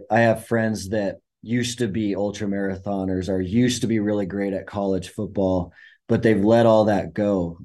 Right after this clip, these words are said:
And so for him, staying dangerous is high performance that he's proud of over the long haul. So he's not, he's not defining his life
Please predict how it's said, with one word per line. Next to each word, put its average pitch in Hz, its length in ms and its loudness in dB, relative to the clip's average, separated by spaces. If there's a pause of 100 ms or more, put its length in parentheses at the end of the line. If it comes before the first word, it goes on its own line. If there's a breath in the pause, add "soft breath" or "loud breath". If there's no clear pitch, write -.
And 107 180 0
so 107 220 0
for 107 160 0
him, 117 540 2 (360 soft breath)
staying 120 560 2
dangerous 113 760 0
is 101 540 -4 (420)
high 120 280 4
performance 110 880 -2 (220)
that 98 220 0
he's 95 280 -2
proud 104 480 0
of 101 300 0 (100)
over 107 300 0
the 92 100 -2
long 92 380 -2
haul. 85 420 -8 (300 soft breath)
So 101 600 4
he's 107 380 2
not, 113 380 2 (180)
he's 117 240 0
not 117 200 2
defining 110 840 -2 (540)
his 110 240 2
life 104 400 2